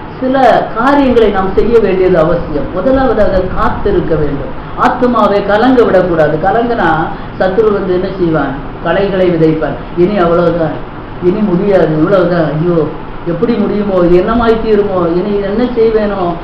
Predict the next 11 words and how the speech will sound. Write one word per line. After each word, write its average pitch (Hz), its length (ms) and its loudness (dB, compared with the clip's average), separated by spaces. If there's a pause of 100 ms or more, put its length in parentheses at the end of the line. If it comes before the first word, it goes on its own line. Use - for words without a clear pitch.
(200)
அப்படி 202 300 -4
பல 285 240 0
எண்ணங்களை 269 640 4
கொண்டு 233 220 2
போட்டு 233 260 2
நம்முடைய 226 320 2
சரீரங்களை 254 640 0
சத்துரு 226 180 0
என்ன 214 260 0
செய்வான்? 190 340 0 (300)
பலவீனப்படுத்துவான். 208 960 2